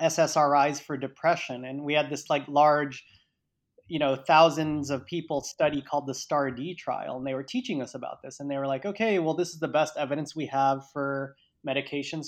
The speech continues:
for mental illness. And it's, again, S S R Is for depression." And in about one third of people that, that S S R Is are tested on,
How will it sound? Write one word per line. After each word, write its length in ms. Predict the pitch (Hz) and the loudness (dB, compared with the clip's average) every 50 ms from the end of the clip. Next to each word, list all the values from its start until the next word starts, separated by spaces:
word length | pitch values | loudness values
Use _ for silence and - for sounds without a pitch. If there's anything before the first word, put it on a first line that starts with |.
| - | -10
for 140 | - 165 160 | -10 -8 -6
mental 340 | 156 151 156 156 156 165 165 | -4 -4 -4 -4 -4 -4 -2
illness. 440 | 160 180 208 220 156 117 110 - - - | 0 0 0 0 -2 -4 -6 -8 -10 -10
And 140 | 139 131 | -8 -8
it's, 360 | 127 123 - - - - - _ _ - | -8 -10 -10 -14 -18 -20 -20 _ _ -6
again, 200 | 135 165 151 143 | -4 -2 -2 -2
S 180 | 131 131 - 165 | -2 -4 -4 -6
S 160 | 147 - 151 | -6 -4 0
R 200 | 139 135 127 131 | 0 2 2 0
Is 80 | 131 | 0
for 140 | - - 160 | -4 -6 -6
depression." 680 | 156 170 165 - 190 214 196 196 - 160 131 117 113 123 | -6 -6 -2 2 2 2 2 2 -2 -6 -6 -6 -6 -8
And 380 | - 147 139 135 135 131 131 131 - _ _ _ _ _ _ _ _ _ _ _ _ _ _ _ - | -6 -4 -2 -2 -2 -2 -4 -6 -12 _ _ _ _ _ _ _ _ _ _ _ _ _ _ _ -6
in 280 | 170 156 156 165 165 156 | -4 -2 -2 -4 -4 -6
about 440 | 165 139 160 160 160 151 147 - - - - | 0 4 6 6 6 6 4 0 -6 -14 -4
one 380 | 151 165 180 185 185 175 170 - | 0 2 4 4 2 0 0 2
third 260 | 202 208 202 196 175 | 4 6 6 6 4
of 160 | 151 131 - | 4 2 -2
people 680 | - - 220 220 208 - 131 131 147 190 220 220 - _ _ _ _ _ _ _ _ _ _ _ _ _ _ _ _ _ _ _ _ _ _ _ _ _ _ _ _ | -8 -6 -4 -4 -2 0 0 0 2 0 0 -4 -8 _ _ _ _ _ _ _ _ _ _ _ _ _ _ _ _ _ _ _ _ _ _ _ _ _ _ _ _
that, 220 | 156 156 151 151 - | -6 -6 -6 -2 0
that 140 | 160 147 147 - - _ _ - | 0 0 0 -2 -8 _ _ -4
S 160 | 175 151 - | -4 -2 0
S 160 | 175 151 - 165 | 0 0 2 4
R 240 | 151 151 147 147 | 6 8 8 6
Is 100 | 143 139 | 6 4
are 80 | 135 135 | 0 -2
tested 400 | 139 - 233 254 247 - 165 147 | 2 4 2 2 2 0 0 2
on, 340 | 147 147 151 165 185 180 | 4 4 4 2 0 -4